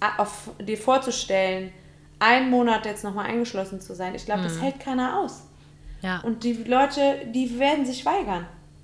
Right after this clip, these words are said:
Speaker 2: Ja, das stimmt.
Speaker 1: Und das
Speaker 2: Wenn die
Speaker 1: zu
Speaker 2: sagen,
Speaker 1: Recht.
Speaker 2: fünf Tage und dann immer wieder verlängern,
Speaker 1: Ja,
Speaker 2: dann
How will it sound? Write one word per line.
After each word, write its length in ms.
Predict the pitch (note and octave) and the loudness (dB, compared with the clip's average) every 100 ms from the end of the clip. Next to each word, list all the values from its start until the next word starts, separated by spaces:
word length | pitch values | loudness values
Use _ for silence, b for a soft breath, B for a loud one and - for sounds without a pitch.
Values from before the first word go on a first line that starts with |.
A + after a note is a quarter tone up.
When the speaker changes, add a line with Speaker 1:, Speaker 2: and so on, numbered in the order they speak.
| - - - - | -20 -20 -20 -14
Speaker 2:
Ja, 220 | G3+ G3 F#3 | -8 -8 -6
das 160 | F#3+ | -8
stimmt. 220 | - G3 | -4 -2
Speaker 1:
Und 80 | F#3+ | 2
das 80 | F#3 F3+ | 2 2
Speaker 2:
Wenn 80 | |
die 60 | F3+ | 0
Speaker 1:
zu 60 | A3 | 2
Speaker 2:
sagen, 240 | F3+ F#3 | 4 4
Speaker 1:
Recht. 120 | F#3+ | 0
Speaker 2:
fünf 280 | - G3+ - | -2 -4 -4
Tage 500 | - F3+ G3+ G3+ G3 | 0 2 2 2 -2
und 140 | F3 | -2
dann 160 | F3+ F3 | -2 -2
immer 220 | F#3 F#3 | -2 -2
wieder 180 | F3+ F#3 | -2 -4
verlängern, 600 | - F3+ F3+ F#3+ G#3+ A#3 B - | -2 0 0 0 0 -2 B -6
Speaker 1:
Ja, 140 | C4+ A#3 | -2 0
Speaker 2:
dann 220 | F#3+ | -2